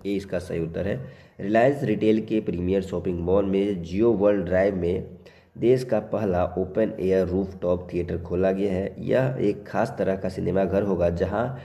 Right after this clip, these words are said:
लोग अपनी कार में आकर और उसमें बैठकर फिल्म देखने का लुत्फ उठा सकते हैं।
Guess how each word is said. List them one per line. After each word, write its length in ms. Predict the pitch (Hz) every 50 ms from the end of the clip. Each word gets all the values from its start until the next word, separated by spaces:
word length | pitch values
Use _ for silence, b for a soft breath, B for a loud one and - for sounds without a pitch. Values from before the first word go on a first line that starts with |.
| B B B B B
लोग 160 | 101 113 107
अपनी 260 | 107 98 - 101 107
कार 400 | 107 - - - 104 107 120 123
में 160 | 120 120 104
आकर 440 | 82 90 92 90 87 - 101 101 104
और 260 | 101 - - 92 95
उसमें 320 | 92 - - 95 92 87 85
बैठकर 400 | 98 101 110 120 120 - - 107
फिल्म 340 | 107 - - 101 101 101 92
देखने 320 | 90 87 90 92 90 90
का 120 | 87 98
लुत्फ 280 | 92 87 85 87 - -
उठा 200 | - - - 78
सकते 340 | - - - - - - -
हैं। 180 | 92 92 92